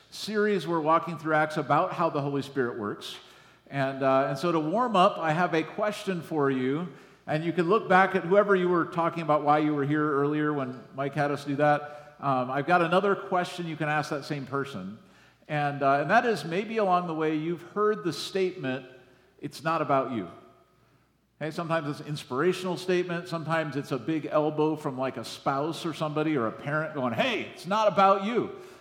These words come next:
Uh, it might be your employer. It might even be that right now the pastor of your church is saying to you, "Hey, it's not about you." Okay, so if that's happening to you right now, what does that mean?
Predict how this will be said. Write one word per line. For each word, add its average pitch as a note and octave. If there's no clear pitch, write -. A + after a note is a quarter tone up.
Uh, C3
it -
might D3+
be D3
your C#3
employer. F#3
It D#3
might F3
even F#3+
be E3+
that D#3+
right D#3+
now C#3
the C#3
pastor E3+
of C#3
your C3+
church E3+
is A#2+
saying G#3+
to C3
you, A#2+
"Hey, G#3+
it's D#3+
not G3+
about G3
you." E3+
Okay, F3
so F3
if D#3
that's F3
happening G3+
to E3
you E3
right D3+
now, D3
what D3+
does G3+
that E3+
mean? D3